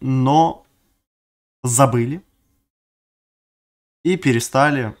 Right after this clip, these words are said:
использовать в нашей игре. Сегодня мы попробуем потестировать разные устройства на ней и посмотрим, есть ли вообще хоть одно из них,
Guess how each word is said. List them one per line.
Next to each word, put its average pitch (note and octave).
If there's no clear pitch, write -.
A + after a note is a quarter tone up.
использовать A#2+
в A2
нашей A2
игре. F#2+
Сегодня G#3
мы E3
попробуем E3
потестировать C#3+
разные B2
устройства A#2
на A2+
ней E3+
и C3
посмотрим, E3+
есть D3+
ли C#3+
вообще C3
хоть C3
одно C3+
из A#2
них, E3